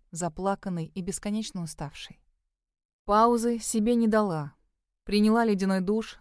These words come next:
натянула майку Ильи, снова устроилась в гостиной, не обращая внимания на кровавые разводы, засыхавшие на стене. Просто сделала мысленную пометку:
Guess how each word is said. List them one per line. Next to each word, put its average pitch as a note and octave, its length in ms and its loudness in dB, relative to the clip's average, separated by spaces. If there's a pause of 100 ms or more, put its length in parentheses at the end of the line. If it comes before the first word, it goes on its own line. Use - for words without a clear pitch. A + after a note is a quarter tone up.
натянула G#3 480 0
майку F#3+ 500 -2
Ильи, F#3+ 440 -4 (360)
снова A#3+ 340 -2
устроилась A3 640 -2
в G3 80 -6
гостиной, G3+ 760 -2 (380)
не F#3+ 120 -2
обращая G3+ 520 0
внимания G3+ 500 0
на F3 120 -4
кровавые G3+ 460 2
разводы, G#3 600 0 (240)
засыхавшие F#3 680 -6
на E3 120 -4
стене. D#3+ 500 -6 (1120)
Просто A3 360 -2
сделала A3 500 0
мысленную A3 520 0
пометку: F#3+ 640 -2